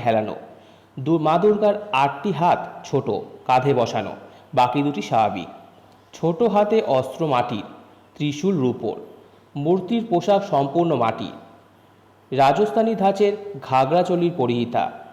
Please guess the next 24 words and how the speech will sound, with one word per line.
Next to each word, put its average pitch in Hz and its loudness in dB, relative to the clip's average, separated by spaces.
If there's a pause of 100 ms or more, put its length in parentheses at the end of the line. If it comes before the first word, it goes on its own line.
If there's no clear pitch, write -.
(160)
দেবীর 123 2
বাহন 123 2 (180)
বাঘ। 117 2 (580)
পুজো 175 2
মণ্ডপের 214 4
মেঝে 135 0 (120)
সম্পূর্ণ 143 0
মাটি। 113 -2 (640)
পঞ্চমুণ্ডির 233 2
আসনে 185 2
বিরাজ 131 2
করেন 120 2
মা। 107 0 (360)
মন্দিরের 131 2
আদলে 147 2
বদলালেও 131 2 (260)
অপরিবর্তিত 196 2
রয়ে 127 4
গেছে 175 0
মেঝে, 117 -2 (140)
এটাই 147 2 (280)
খ্যাপা 135 2
মায়ের 165 2
আদেশ। 110 0